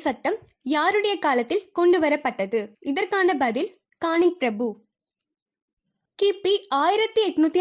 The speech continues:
ஐம்பத்தி ஏழாம் ஆண்டு நடைபெற்ற மாபெரும் புரட்சியை இந்திய வரலாற்று அறிஞர்கள் எவ்வாறு கருதுகின்றனர்? இதற்கான பதில் முதல் இந்திய சுதந்திர போர். கிபி ஆயிரத்தி எட்நூத்தி ஐம்பத்தி ஏழாம் ஆண்டு நடைபெற்ற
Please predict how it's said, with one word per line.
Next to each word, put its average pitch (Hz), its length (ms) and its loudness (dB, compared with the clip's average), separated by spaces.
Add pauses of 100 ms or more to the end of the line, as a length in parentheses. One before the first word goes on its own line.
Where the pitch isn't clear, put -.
(120)
ஐம்பத்தி 381 320 2 (100)
ஏழாம் 330 340 4
ஆண்டு 269 160 0 (100)
நடைபெற்ற 262 540 -2 (180)
மாபெரும் 320 520 0
புரட்சியை 233 460 -2 (260)
இந்திய 427 260 2 (120)
வரலாற்று 294 460 0 (140)
அறிஞர்கள் 254 460 -2 (160)
எவ்வாறு 320 440 0
கருதுகின்றனர்? 226 680 -4 (300)
இதற்கான 381 500 0
பதில் 262 260 -2 (300)
முதல் 349 280 0 (140)
இந்திய 277 300 0 (160)
சுதந்திர 294 400 0 (140)
போர். 226 180 -2 (1200)
கிபி 403 340 2 (280)
ஆயிரத்தி 440 500 2
எட்நூத்தி 330 340 2 (120)
ஐம்பத்தி 339 420 2
ஏழாம் 302 280 4 (100)
ஆண்டு 233 240 0 (120)
நடைபெற்ற 247 640 -2